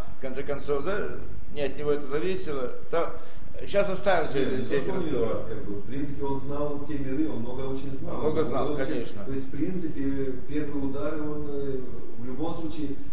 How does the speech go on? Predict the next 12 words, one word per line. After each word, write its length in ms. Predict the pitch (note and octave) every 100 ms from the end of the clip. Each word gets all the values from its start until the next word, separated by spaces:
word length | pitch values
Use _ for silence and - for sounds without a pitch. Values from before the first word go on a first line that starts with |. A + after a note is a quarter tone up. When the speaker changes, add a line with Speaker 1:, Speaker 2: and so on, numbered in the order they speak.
| -
Speaker 2:
человек 240 | - D3+ D3
с 100 | C#3
его, 200 | C#3 C3+
на 80 | C#3
его 360 | C3+ C3+ C#3
уровне 440 | F#3 D#3+ C#3+ C3+ D3 C#3
должен 320 | D3+ D3 C#3+
был 140 | C#3
не 220 | C#3 C#3
верить. 380 | C3+ A2+ G2+ G2 F#2+ - - -
То 60 |
есть 120 | A2+